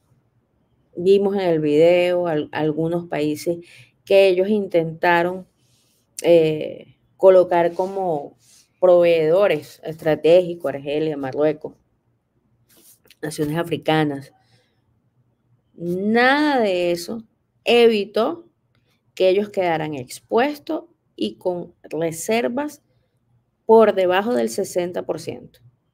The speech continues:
Y aquí es donde la incompetencia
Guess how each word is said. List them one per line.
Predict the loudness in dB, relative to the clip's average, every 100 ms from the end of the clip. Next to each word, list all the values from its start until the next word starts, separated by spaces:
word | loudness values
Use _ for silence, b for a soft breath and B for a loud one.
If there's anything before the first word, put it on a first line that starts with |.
| _ _ _ _ _ _ _ _ _ _ _ _ b b b
Y | 0 4
aquí | 4 2 -4 0 0 0 -4
es | -6 -6 -6
donde | -6 -4 -6 -6
la | -4 -4
incompetencia | -4 -6 -4 -4 -4 -4 -4 -4 -4 -6 -10 -12 -12 -12